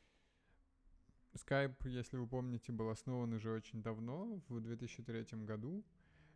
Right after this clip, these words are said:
и к концу две тысячи десятого года ежемесячная аудитория мао их была сто сорок пять миллионов пользователей, а в две тысячи одиннадцатом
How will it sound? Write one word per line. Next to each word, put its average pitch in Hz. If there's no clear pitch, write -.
и 127
к -
концу 123
две 117
тысячи 120
десятого 113
года 110
ежемесячная 110
аудитория 107
мао 107
их 104
была 110
сто -
сорок 110
пять 180
миллионов 165
пользователей, 139
а 113
в 117
две 110
тысячи -
одиннадцатом 110